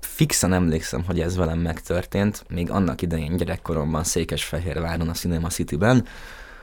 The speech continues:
Nem tudom már pontosan, hogy milyen filmen voltunk, talán egy Harry Potter epizódon, talán az Arany iránytűn, tehát, hogy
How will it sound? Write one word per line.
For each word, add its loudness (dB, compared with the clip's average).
Nem 8
tudom 4
már 4
pontosan, 0
hogy 0
milyen 2
filmen 0
voltunk, 0
talán 0
egy -6
Harry 4
Potter 0
epizódon, 0
talán 0
az -4
Arany 4
iránytűn, 0
tehát, -2
hogy 2